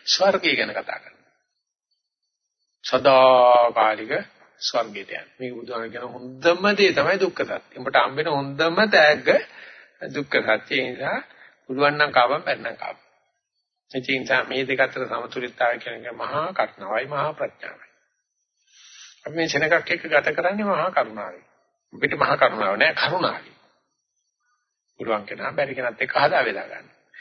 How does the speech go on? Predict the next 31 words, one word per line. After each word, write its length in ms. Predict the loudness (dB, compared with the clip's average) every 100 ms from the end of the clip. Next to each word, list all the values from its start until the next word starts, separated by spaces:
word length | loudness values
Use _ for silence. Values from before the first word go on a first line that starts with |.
| -20 _
මහා 280 | -4 0 0
ප්‍රඥාව 460 | 2 0 2 0 -2
කියලා 220 | -6 -10
කියන්නේ 380 | -6 -4 -4 -6 -8 _ _ _ -8
විවේක 280 | -4 -4 -4
බුද්ධිය, 420 | -10 -12 -6 -6 -6 -16 _ _ _ _ -8
හුදකලාව, 560 | -4 -2 -2 -2 -6 -8 -12 _ _ _ _ _
විවේකය 400 | -8 -6 -6 -8 -10 -10 -12 _ _ _ _ _ -6
බලාගෙන 280 | -4 -4
යනවා. 160 | -4 -6
මේ 160 | 0 0
දෙක 160 | 2
සමබර 440 | 2 0 2 2 2
කරන්න 320 | -2 -4 -2
බෑ 160 | -2 0
ඕනේ. 340 | 0 2 0 -4 -12 -20 -20 _
මොකද 260 | -6 -4
අපි 300 | -2 -4 -4 -6
බත් 200 | -2 -2
කන්න 220 | 0 0
එපයි. 200 | 0 -4 -6 _ _ _ _ _ _ _ _ _ _ _ _ _ _ _ -12
සිවුරුතෝ 480 | -4 -4 -2 0 0
සිවුරක් 360 | 0 0 2 2
හොයාගන්න 360 | 0 2 0
එපයි 200 | 0 0
කොහොම 220 | 0 -2 -2
හරි 120 | -6
කරලා. 300 | -10 -12 -20 _ _ _ _ _ _
සීනාසනයක් 540 | -6 -2 0 0 0 0
හදාගන්න 400 | 2 0 0 -4
එපා. 220 | -2 -2